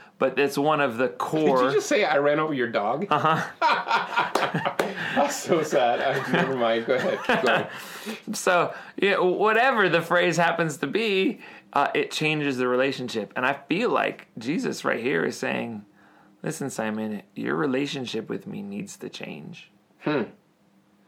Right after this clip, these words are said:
Speaker 2: Well, and, he, and, and, and Simon got it because he went on to this little parable. Jesus tells this little parable. You know, somebody owed a lot of money, somebody owed little money, and they couldn't pay, and their debts were forgiven. Who's more thankful?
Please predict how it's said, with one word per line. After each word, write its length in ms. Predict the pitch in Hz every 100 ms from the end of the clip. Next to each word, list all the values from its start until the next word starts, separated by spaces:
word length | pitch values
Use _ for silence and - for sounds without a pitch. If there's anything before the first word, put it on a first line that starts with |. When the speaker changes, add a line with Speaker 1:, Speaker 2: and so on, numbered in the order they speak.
| - - - -
Speaker 2:
Well, 160 | 190
and, 180 | 139 135
he, 160 | 156 - - -
and, 220 | 160 147 156
and, 200 | 135 135
and 140 | 131
Simon 400 | - 220 302 175
got 220 | 123 -
it 140 | 127 120
because 240 | 151 143
he 100 | 147
went 220 | 143 175 208
on 120 | 185
to 60 | 147
this 140 | 135
little 220 | 165 175
parable. 420 | - 185 135 107
Jesus 320 | 110 131 - -
tells 200 | 127 123
this 100 | 120
little 180 | 120
parable. 460 | 120 101 98 104 101
You 60 | 107
know, 120 | 110
somebody 340 | 110 110 131 120
owed 160 | 120
a 60 | 110
lot 160 | 117 127
of 40 |
money, 300 | 135 131 139 - _ _
somebody 360 | - 120 117
owed 160 | 113 110
little 220 | 117 127
money, 420 | 131 127 131 131 - _ _
and 120 | - 107
they 100 | 110
couldn't 260 | 143 123
pay, 500 | 123 123 120 120 120 - _ -
and 240 | 107 107
their 120 | 107 101
debts 300 | - 113 -
were 100 | 127
forgiven. 600 | 135 123 117 110 113 113 - _ _ _ _ -
Who's 320 | - 143 135
more 160 | 123
thankful? 420 | 120 196 110 -